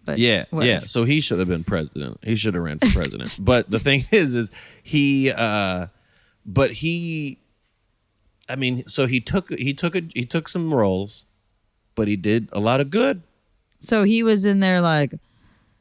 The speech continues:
Speaker 1: uh, I forgot what the
Speaker 2: It's one of those
Speaker 1: commercial
Speaker 2: things where
Speaker 1: even
Speaker 2: it's like, I'm not
Speaker 1: said,
Speaker 2: su-, I'm not
Speaker 1: like,
Speaker 2: supporting
Speaker 1: "Don't
Speaker 2: it.
Speaker 1: litter" or some shit. But then
Speaker 2: I'm not supporting it, but it is a time period where it's like, if he didn't do it,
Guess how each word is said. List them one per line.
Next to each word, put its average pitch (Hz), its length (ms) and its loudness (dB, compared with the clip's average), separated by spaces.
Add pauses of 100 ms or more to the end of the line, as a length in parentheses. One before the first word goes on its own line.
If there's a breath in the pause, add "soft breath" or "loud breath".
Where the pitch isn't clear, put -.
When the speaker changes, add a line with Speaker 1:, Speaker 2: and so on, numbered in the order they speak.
(260)
Speaker 1:
uh, 135 680 0 (400)
I 160 60 -4
forgot 175 380 0
what 147 100 -2
the 160 60 -2
Speaker 2:
It's 139 100 -6
one 170 100 8
of 175 80 8
those 175 120 4
Speaker 1:
commercial 190 80 4
Speaker 2:
things 165 140 6
where 180 80 6
Speaker 1:
even - 0 -
Speaker 2:
it's 151 80 4
like, 165 120 6
I'm 160 120 6
not 143 160 6
Speaker 1:
said, 175 80 2
Speaker 2:
su-, - 20 -
I'm 143 60 -2
not 170 100 4
Speaker 1:
like, 185 100 2
Speaker 2:
supporting 156 540 4
Speaker 1:
"Don't 170 60 4
Speaker 2:
it. 165 40 6
Speaker 1:
litter" 160 340 4
or 147 60 0
some 156 240 -2
shit. 151 360 0 (500 loud breath)
But 175 200 2
then 175 220 6
Speaker 2:
I'm 165 60 6
not 196 120 6
supporting 151 440 4
it, 110 180 -2
but 120 140 4
it 127 100 2
is 160 140 2
a 139 60 -2
time 143 280 0
period 120 460 2
where 113 160 2
it's 107 160 -2
like, 110 320 2 (340 soft breath)
if 127 180 2
he 151 240 -2
didn't 123 340 -2
do 95 220 0
it, 90 160 -4